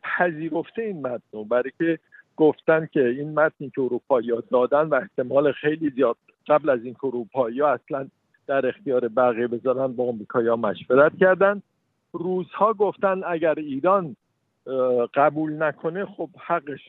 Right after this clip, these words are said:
حق داره قبول نکنه. پس فقط ایرانی که باید پاسخ بده و آقای خامنه‌ای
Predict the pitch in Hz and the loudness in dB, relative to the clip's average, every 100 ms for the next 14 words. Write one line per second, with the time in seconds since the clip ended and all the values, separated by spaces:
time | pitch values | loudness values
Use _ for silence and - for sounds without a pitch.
0 | - - 180 165 143 123 117 123 120 120 | -6 -2 -2 -2 -4 -4 -4 -6 -8 -8
1 | 113 - 107 101 - 165 - - 160 202 | -10 -10 -14 -12 2 2 2 -4 -4 -4
2 | - - 175 160 196 226 180 156 135 131 | -8 -12 -6 0 0 -2 -6 -6 -2 -2
3 | 120 - - 131 - 139 - - 113 127 | -2 -4 0 0 -2 -12 -10 -8 -6 -4
4 | 135 147 151 - _ _ _ _ _ - | 0 0 0 -8 _ _ _ _ _ -2
5 | 143 147 135 208 233 202 175 160 160 151 | 2 4 4 2 2 -2 -4 -2 -6 -6
6 | 160 160 | -4 -6